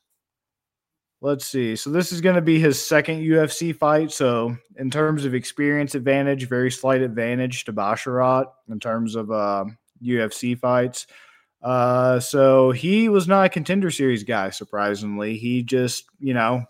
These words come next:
went on the regional scene, worked his way up, got the call after, you know, impressing some scouts. And his last fight was September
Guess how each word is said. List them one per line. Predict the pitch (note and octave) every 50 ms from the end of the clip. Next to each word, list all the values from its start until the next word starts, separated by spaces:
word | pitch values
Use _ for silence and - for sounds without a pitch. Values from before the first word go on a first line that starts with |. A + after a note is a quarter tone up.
| _ _ -
went | A#2+ B2+ C3+ C3+
on | C3+ C3+
the | C3 B2
regional | C3 C#3 D3 C#3+ C3 C#3 D3 D3 C#3
scene, | B2+ - - D3+ D3 D3 D3 C#3+ C3+
worked | B2+ B2 B2 B2 -
his | C3+ B2 B2
way | B2+ C3+ C3+ C3 B2+ C3
up, | C3 C3+ C3 C3 -
got | B2+ A#2 A#2
the | - B2
call | - - C3 B2+ B2+ B2+ B2+
after, | B2 A#2+ A#2+ - - B2 A#2+ A2 _ - - - - _ _ _
you | A#2+ B2
know, | B2+ B2
impressing | B2 A#2+ - - C3+ B2+ B2 - C3+ C3 C3
some | B2+ - - B2+ B2
scouts. | A2+ - - - B2+ B2+ B2+ C3 D3 D3 - - - - -
And | A2 A#2 A#2+ A#2+ A#2 A#2 A#2 A2+ A2+ A#2 A#2
his | A2 A#2+ B2 A2+ A#2
last | A#2+ B2 B2+ B2+ B2 - -
fight | B2+ B2+ C3 C#3 G#2+
was | C3 C3 A#2+ -
September | - B2+ - - C3+ C3 B2+ B2 C3 C3+ C3+ C3